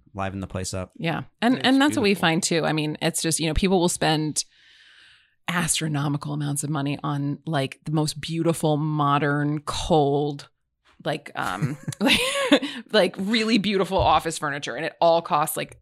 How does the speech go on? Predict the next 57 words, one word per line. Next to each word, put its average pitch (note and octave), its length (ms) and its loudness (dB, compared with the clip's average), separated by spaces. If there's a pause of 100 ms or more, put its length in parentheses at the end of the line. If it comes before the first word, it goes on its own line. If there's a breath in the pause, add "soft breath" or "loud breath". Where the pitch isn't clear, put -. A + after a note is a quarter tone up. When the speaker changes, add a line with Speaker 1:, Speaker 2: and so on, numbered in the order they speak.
(120)
Speaker 2:
you G3 140 -4
know, - 100 -8
one F#3 340 -2
chair E3+ 320 0
is D#3 200 -6 (100)
three D#3 260 -6
thousand D#3 440 -2
dollars D3 460 -2
and D3+ 100 -4
all D3+ 80 -4
that D3 100 -4
kind D3+ 140 -4
of D3 60 -6
stuff. D#3 180 -2
And D#3+ 100 -4
you D#3+ 60 -6
get F3 240 2
to - 40 -8
the F3 140 0
end, D#3+ 120 -2
it's D3+ 160 -8 (160)
gorgeous, F#3+ 600 4 (380 loud breath)
but G3+ 100 2
it's - 120 -2
the G3 60 -4
most F#3 240 -2
cold F#3 460 0
feeling, E3+ 460 -2
sad E3+ 720 2
office E3 480 4
ever. D#3 340 2
And F#3 160 0
we F#3 80 -2
just F3+ 200 -2
did E3 140 -2
an D3+ 60 -2
install D3+ 400 2
for D3+ 220 -2
a, D#3 160 -2
a D3+ 60 -4
company. C#3+ 400 -2
And C#3+ 80 -2
I C#3+ 40 -2
was D3 160 -4
like, - 240 -4 (500 loud breath)
"Thank G2 300 0
God F#3 240 0
we F3+ 80 0
did D#3 160 -2
the D3+ 80 -4
moss C#3+ 300 -2
in D3 80 -4
here C#3+ 160 -4
because F3 220 -6
it F3 40 -12
was F3+ 160 -2
so F3+ 760 2